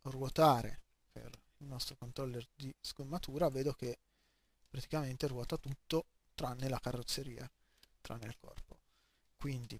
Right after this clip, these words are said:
per consentire un controllo maggiore vado a collegare il mio point che era dallo schematic view. Possiamo vedere che il mio control point è collegato al mio body,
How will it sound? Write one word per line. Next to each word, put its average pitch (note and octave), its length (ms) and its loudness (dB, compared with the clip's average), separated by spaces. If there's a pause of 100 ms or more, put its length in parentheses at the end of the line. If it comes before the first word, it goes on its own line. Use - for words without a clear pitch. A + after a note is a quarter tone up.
per C#3 460 4 (320)
consentire B2 720 -4
un A#2+ 240 -10
controllo B2+ 560 -2
maggiore D#3 540 0
vado A#2+ 180 -2
a A#2+ 40 -6
collegare C3 680 2
il B2 100 -10
mio B2+ 240 -8
point B2 560 0
che - 160 -10
era B2+ 320 -2 (560)
dallo B2 180 -10
schematic - 540 -6
view. C#3+ 260 0 (1120)
Possiamo B2 440 -6
vedere B2+ 440 -4
che C3+ 140 -10
il B2 80 -10
mio B2+ 180 -10
control B2+ 500 -8
point A#2+ 800 -8
è C#3 220 -6
collegato B2+ 800 2 (380)
al - 180 -18
mio C3+ 240 -8
body, C3 440 4